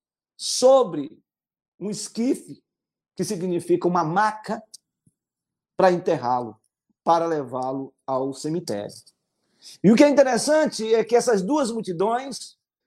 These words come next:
elas têm sentimentos diferentes.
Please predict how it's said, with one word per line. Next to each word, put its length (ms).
elas 380
têm 540
sentimentos 760
diferentes. 760